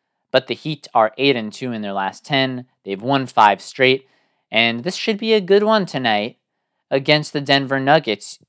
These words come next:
The Heat made it to the finals last season, and if the Heat can do that again this season, there would be a good chance that they would be facing the Denver Nuggets on the other side. So perhaps a bit of a long shot candidate, Miami Heat versus Denver Nuggets championship preview tonight.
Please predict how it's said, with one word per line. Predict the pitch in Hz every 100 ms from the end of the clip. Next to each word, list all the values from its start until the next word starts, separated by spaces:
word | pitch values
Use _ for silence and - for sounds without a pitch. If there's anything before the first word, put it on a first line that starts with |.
| 123
The | 120
Heat | 117 233 254 392 - - -
made | 143 196
it | 170 156
to | -
the | 139
finals | 135 147 143 110
last | 98 92
season, | - 82 69 101 _ _ _ _ -
and | 127
if | 131
the | 123
Heat | - 175 -
can | 143
do | 135 151
that | 139
again | 117 143 143 98 113 139 _ _ _ -
this | 165 -
season, | - 123 123 120
there | 123
would |
be | 120 117
a |
good | 107 120
chance | 127 117
that | 120
they | 117 120
would | 110
be | 113
facing | 107 120 127 117
the |
Denver | 113 120 117
Nuggets | 120 120 -
on | 117
the | 117
other | 113
side. | 110 151 139 104
So | - 110
perhaps | 113 139 143 - - _ _ _
a | 123
bit | 143
of | 131
a |
long | 120 127 135 139
shot | - 131 120
candidate, | - 131 139 120 107 107 _ _ -
Miami | 113 117 127 131 120
Heat | - 135 123 -
versus | 123 120 -
Denver | 123 123
Nuggets | 120 120 117 107 - _ _
championship | - 143 143 151 139 120 113 - 113 -
preview | _ 151 160 113 98
tonight. | - 98 90 107